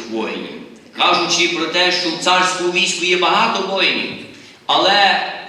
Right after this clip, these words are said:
вони належать до числа хоробрих, хоробріших, мужніх і красивих. Він обіцяв повищення їхнє в чині, але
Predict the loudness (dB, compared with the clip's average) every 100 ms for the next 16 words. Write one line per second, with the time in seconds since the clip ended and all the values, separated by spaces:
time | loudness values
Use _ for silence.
0 | -4 -2 0 0 2 2 0 0 -2 -2
1 | -4 -4 0 2 4 2 -2 -8 -12 -16
2 | -18 -20 -20 -20 -20 -16 0 4 6 4
3 | 2 -2 -4 -6 -2 0 2 2 -2 -4
4 | -6 -10 -14 -14 -12 -10 -2 2 4 4
5 | 0 -4 -6 -12 -18 -20 -16 -2 0 0
6 | -2 -4 -2 0 2 2 0 -4 -10 -12
7 | -18 -20 -20 -20 -20 -14 -2 0 2 0
8 | 0 2 2 2 0 -4 0 2 4 4
9 | 2 2 2 2 0 2 2 2 2 4
10 | 2 0 -2 -6 -10 -14 -20 -20 -20 -20
11 | -4 2 4 4 2 0